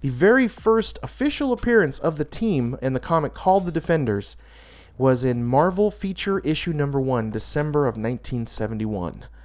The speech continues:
Yes, way back then. And you'll never guess, well, maybe you will guess. If you're into comics, you'll maybe know this, but the original team of the Defenders was nothing like the Netflix T V series.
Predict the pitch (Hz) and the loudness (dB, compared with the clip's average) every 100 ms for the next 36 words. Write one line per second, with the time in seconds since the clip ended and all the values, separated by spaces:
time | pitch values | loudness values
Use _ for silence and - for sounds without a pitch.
0 | - 107 110 - - 127 123 113 - 113 | -10 -4 -4 -4 0 2 2 0 0 -4
1 | 104 - - - - - - 160 247 339 | -4 -8 -18 -20 -20 -20 -4 4 6 6
2 | 302 320 226 - - - - 185 220 190 | 4 4 4 0 -6 -8 -6 -2 2 2
3 | 127 92 98 - - 156 175 143 139 113 | 2 0 -4 -10 -6 2 4 4 0 0
4 | 107 101 107 - 104 104 120 240 175 151 | -2 -4 -8 -8 -4 -2 4 4 4 0
5 | - - - - - - 135 190 220 294 | -4 -14 -20 -20 -20 -8 0 4 6 4
6 | 285 302 262 - 311 208 127 - 214 202 | 4 2 2 4 4 4 2 0 0 0
7 | 208 - 254 220 160 135 254 269 311 330 | -2 2 2 4 2 2 0 4 6 4
8 | - 285 269 262 240 - 190 226 226 233 | 4 2 4 4 2 0 2 4 4 4
9 | - 233 226 - 233 214 202 214 175 135 | 4 2 2 -2 0 0 0 2 4 2